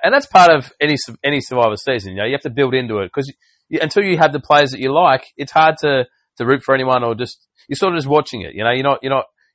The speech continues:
you're not enjoying it, you're not in, immersed in it. Um, so that's always gonna take time, and I don't think there's anything they can do to speed that process up. Because at the end of the day, we're two episodes in now,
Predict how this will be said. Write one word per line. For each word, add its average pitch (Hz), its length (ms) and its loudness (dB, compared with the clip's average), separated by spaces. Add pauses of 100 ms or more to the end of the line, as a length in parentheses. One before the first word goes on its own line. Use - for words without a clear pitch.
you're 143 80 0
not 135 120 2 (120)
enjoying 127 440 -2
it, 107 100 -6
you're 120 100 -2
not 123 180 -2
in, 117 320 -8
immersed 120 420 -2
in 92 100 -8
it. 73 140 -16 (140)
Um, 92 400 -4 (180)
so 190 180 4
that's 208 160 2
always 196 180 2
gonna 147 140 0
take 135 180 0
time, 151 220 0
and 190 100 -4
I 196 100 0
don't 208 100 0
think 131 120 -8
there's 120 140 -6
anything 117 280 -8
they 110 120 -6
can 113 140 -12
do 107 180 -6 (100)
to 101 100 -10
speed 113 240 -8
that 98 140 -4
process 95 340 -6
up. - 220 -8 (400)
Because 139 260 2
at 143 120 -2
the 165 60 2
end 165 80 4
of 131 100 0
the 143 40 2
day, 107 260 2 (140)
we're 175 120 -2
two 175 140 0
episodes 135 280 0
in 127 140 -4
now, 117 440 -2